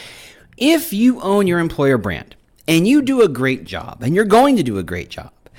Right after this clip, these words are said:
part of what your job is, is gonna be getting to know every little piece and bit of the company, 'cause every single employee,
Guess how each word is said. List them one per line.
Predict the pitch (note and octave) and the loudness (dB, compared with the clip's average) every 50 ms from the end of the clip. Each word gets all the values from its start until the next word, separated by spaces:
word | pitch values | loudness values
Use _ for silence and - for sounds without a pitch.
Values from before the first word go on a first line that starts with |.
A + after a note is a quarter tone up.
| - - - - - - - | -20 -20 -20 -20 -16 -8 -4
part | - - B3+ C#4 C#4 | -2 2 4 4 4
of | C#4 A3+ G#3+ | 2 -2 -4
what | A#3 - | -6 -8
your | F#3+ G3 | -8 -6
job | - - A2+ A2+ A#2 G#2 F#2+ | -4 -4 -2 -2 -2 -2 -2
is, | F#2+ G2+ A2 A#2 | -4 -4 -4 -4
is | C3 C3 | -6 -6
gonna | A#2+ E3 G3 A#3+ | -4 -2 -2 0
be | A3+ G3+ E3 | -2 -2 -2
getting | C#3+ D#3 D#3 E3+ D#3+ | -2 -2 -2 -2 -4
to | - - | -6 -6
know | A2 G2 G2 | -4 -4 -4
every | A2+ D#3 D3+ C#3+ D3 | -4 -4 -4 -2 -2
little | C3 A#2+ A#2+ | -2 -2 -2
piece | A2+ - - G#2+ G#2+ - | -4 -6 -8 -8 -6 -4
and | - F#2+ E2+ | -6 -4 -4
bit | F#2+ F2+ | -6 -6
of | F#2 | -8
the | E2+ | -10
company, | - - D2+ - - - | -10 -12 -12 -14 -10 -8
'cause | G#2 G2+ A2 | -4 0 2
every | E3+ G#3 A3+ B3+ C#4 | 2 2 2 0 -2
single | A#3+ - - G3+ F#3 F3+ F3+ | -2 0 -2 -2 -2 -2 -4
employee, | F3+ F3 - G#2+ G2 G2 F#2+ | -4 -4 -4 -4 -2 -2 -4